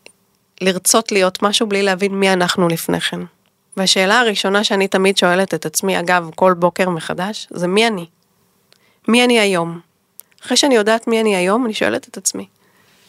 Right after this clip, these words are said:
אני אוהבת את מי שאני היום? אני נהנית ממי שאני היום? אני בחרתי להיות מה שאני היום?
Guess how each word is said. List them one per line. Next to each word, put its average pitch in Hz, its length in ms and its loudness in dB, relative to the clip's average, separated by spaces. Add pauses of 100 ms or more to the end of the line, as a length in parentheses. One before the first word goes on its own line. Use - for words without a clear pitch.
(160)
אני 180 160 -2
אוהבת 190 280 -2
את 247 120 -4
מי 254 120 0
שאני 262 260 -2
היום? 269 340 -2 (840)
אני 190 180 0
נהנית 156 480 -4
ממי 226 200 4
שאני 226 240 0
היום? 220 180 0
אני 190 140 -2
בחרתי 220 640 -2
להיות 294 440 -4
מה 240 140 -2
שאני 262 300 -2
היום? 302 300 -4